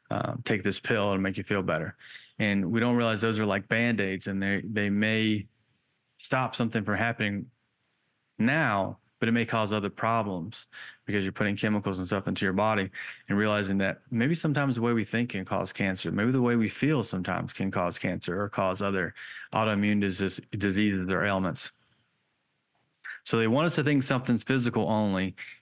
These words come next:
and that we can't tr-, and, and not treat it the why it's happening. And yeah, I messed that up. And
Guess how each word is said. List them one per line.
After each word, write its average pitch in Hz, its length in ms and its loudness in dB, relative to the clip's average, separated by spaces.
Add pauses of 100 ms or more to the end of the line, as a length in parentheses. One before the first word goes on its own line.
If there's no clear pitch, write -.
(140)
and 92 360 0
that 95 140 0
we 104 80 0
can't 104 300 -2
tr-, - 320 -4
and, 98 380 0 (840)
and 104 140 2
not 101 220 0
treat 110 160 2
it 110 120 -2
the 101 180 0 (220)
why 104 360 0
it's 101 160 -2
happening. 98 540 -2
And 95 320 -2 (360)
yeah, 76 220 0
I 92 80 0
messed 92 240 -2
that 85 160 0
up. 73 120 -2 (100)
And 104 300 0